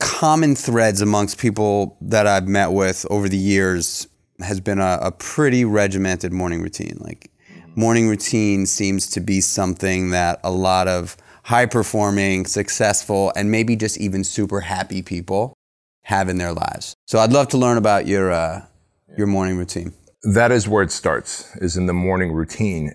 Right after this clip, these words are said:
Speaker 2: And here's the secret to a really effective, powerful morning routine that makes you successful and happy. Starts the night before. And so for me, I take my good old iPhone the night before, right around nine o'clock. So I go to bed at ten P M.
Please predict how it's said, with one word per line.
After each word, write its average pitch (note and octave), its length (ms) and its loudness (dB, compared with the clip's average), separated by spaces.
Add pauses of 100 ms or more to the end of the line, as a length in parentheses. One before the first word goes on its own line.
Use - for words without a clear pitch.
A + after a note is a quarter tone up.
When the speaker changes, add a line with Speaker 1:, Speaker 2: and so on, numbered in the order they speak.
Speaker 2:
And F#2+ 280 0
here's A2+ 340 -2
the G2 100 -2
secret A2+ 460 0
to F#2+ 160 2
a F2+ 80 2
really G2+ 380 2
effective, G2 640 -2
powerful F#2+ 360 0
morning F#2+ 300 2
routine F#2 360 -2
that F#2 120 -6
makes F#2 220 -6
you G2 40 -4
successful F#2 540 -6
and E2+ 80 -4
happy. F#2 400 -4 (1120)
Starts - 300 -2
the A2 60 2
night F#2+ 160 2
before. - 440 -6 (580)
And G#2 140 2
so A2+ 160 2
for - 100 -2
me, A#2 160 2
I G#2 80 2
take G#2 220 -2
my G2+ 240 0
good G#2 160 2
old G2+ 260 2
iPhone G#2+ 460 2
the G2 80 0
night G2+ 220 0
before, G#2 280 -2
right A#2 140 4
around A2 160 2
nine G#2 160 2
o'clock. D#2+ 240 -4
So F#2 100 -2
I F2 40 0
go G#2+ 100 4
to A#2+ 80 2
bed G#2+ 140 4
at F2+ 100 -2
ten F#2+ 180 -2
P F2 140 -4
M. A1+ 160 -6